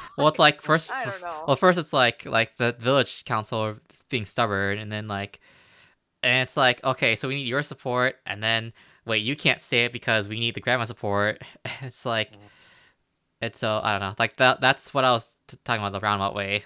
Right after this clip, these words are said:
Speaker 2: Like, that's what, uh, I didn't like. I, I didn't know Taylor was gonna <laughs> have an issue with that too. I thought it was only gonna be me.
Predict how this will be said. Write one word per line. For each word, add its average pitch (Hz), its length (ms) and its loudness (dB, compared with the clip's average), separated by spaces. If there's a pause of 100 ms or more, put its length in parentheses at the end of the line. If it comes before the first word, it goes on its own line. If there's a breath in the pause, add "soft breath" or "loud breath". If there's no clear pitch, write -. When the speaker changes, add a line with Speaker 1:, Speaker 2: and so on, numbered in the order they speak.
Speaker 2:
Like, 98 180 -4
that's 117 200 0
what, - 160 -10
uh, 110 140 -4 (500 soft breath)
I 98 100 0
didn't 110 180 0
like. 131 360 -2
I, 120 180 8 (180)
I 120 120 4
didn't 147 160 2
know 131 120 2
Taylor 120 220 4
was 104 100 0
gonna 117 140 4
<laughs> - 160 -4
have 135 100 2
an - 60 0
issue 123 160 -2
with 110 60 -4
that 104 140 -6
too. 110 100 -4
I 98 40 -2
thought 113 160 0
it 113 40 -4
was 113 100 -12
only 110 140 -8
gonna 98 100 -8
be 95 60 -10
me. 107 320 -8